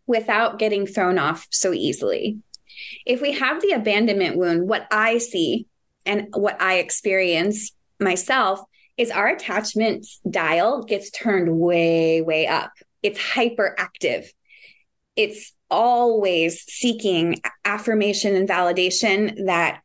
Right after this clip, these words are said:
we are safe and there's connection and intimacy, and that, as you probably have experienced, can lead to all sorts of issues. <laughs> Uh, but again,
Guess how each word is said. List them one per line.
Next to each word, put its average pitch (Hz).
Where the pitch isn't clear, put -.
we 196
are 190
safe 247
and 185
there's 160
connection 247
and 175
intimacy, 254
and 170
that, 180
as 208
you 202
probably 190
have 220
experienced, 196
can 196
lead 190
to -
all 175
sorts 170
of 247
issues. 110
<laughs> 302
Uh, 208
but 240
again, 247